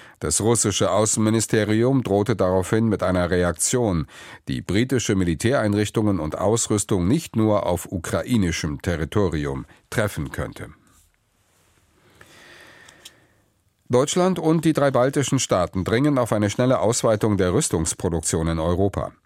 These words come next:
Bundeskanzler Scholz sagte nach einem Treffen mit den Ministerpräsidentinnen Estlands, Lettlands und Litauens in Riga,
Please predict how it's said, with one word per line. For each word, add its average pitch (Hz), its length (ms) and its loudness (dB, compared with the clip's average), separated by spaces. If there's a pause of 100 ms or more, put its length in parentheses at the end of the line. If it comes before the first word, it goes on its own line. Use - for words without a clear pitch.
(220)
Bundeskanzler 113 720 2
Scholz 104 300 0
sagte 117 260 0
nach 95 160 0
einem 87 240 2
Treffen 123 340 -2
mit 92 140 0
den 87 140 2
Ministerpräsidentinnen 90 1120 0
Estlands, 104 800 -2
Lettlands 104 580 0
und 80 180 -2
Litauens 101 600 0
in 76 160 -4
Riga, 101 480 0